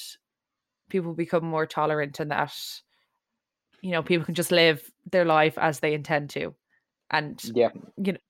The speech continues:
Speaker 1: just be themselves, who they are authentically. That is in no way harming anyone, which is what
Speaker 2: Preach. It,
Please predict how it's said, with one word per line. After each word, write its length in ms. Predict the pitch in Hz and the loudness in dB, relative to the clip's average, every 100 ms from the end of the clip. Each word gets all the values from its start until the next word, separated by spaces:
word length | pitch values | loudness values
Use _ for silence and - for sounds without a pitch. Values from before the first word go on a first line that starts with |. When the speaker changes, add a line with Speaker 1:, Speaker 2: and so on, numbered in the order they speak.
| _ _ | _ _
Speaker 1:
just 140 | - 185 | -4 4
be 120 | 208 | 4
themselves, 480 | 190 175 175 160 160 | 4 4 4 4 2
who 160 | 175 | 0
they 140 | 180 175 | 4 6
are 160 | 165 | 6
authentically. 680 | 156 - 156 147 - 143 143 _ | 4 0 -2 -4 -6 -6 -8 _
That 140 | 160 | -2
is 160 | 160 160 | -2 -4
in 140 | - | -8
no 160 | 170 170 | 0 2
way 220 | 165 156 | 2 2
harming 360 | 147 151 147 143 | 2 0 -2 -4
anyone, 400 | 143 139 - 143 _ _ | -6 -6 -10 -10 _ _
which 160 | 156 - | -14 -14
is 160 | 135 | -8
what 240 | 151 147 - | -2 -2 0
Speaker 2:
Preach. 320 | 113 107 - _ _ _ _ - | -2 -4 -12 _ _ _ _ -8
It, 120 | 117 | -8